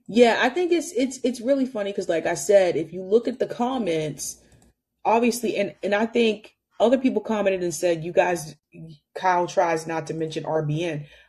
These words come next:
I mean, it was, the other thing, too, I think that may have happened,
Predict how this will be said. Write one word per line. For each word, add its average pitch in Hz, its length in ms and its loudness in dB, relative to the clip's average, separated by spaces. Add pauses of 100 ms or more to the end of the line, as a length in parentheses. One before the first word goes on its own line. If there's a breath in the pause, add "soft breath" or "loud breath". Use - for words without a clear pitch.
(100)
I 196 80 0
mean, 220 200 2
it 196 100 2
was, 208 180 -2 (480)
the 208 140 6
other 330 280 4
thing, 247 340 0
too, 302 520 2
I 185 140 -6
think 180 440 -6
that 156 160 -4
may 170 220 -2
have 208 180 -2
happened, 226 580 -2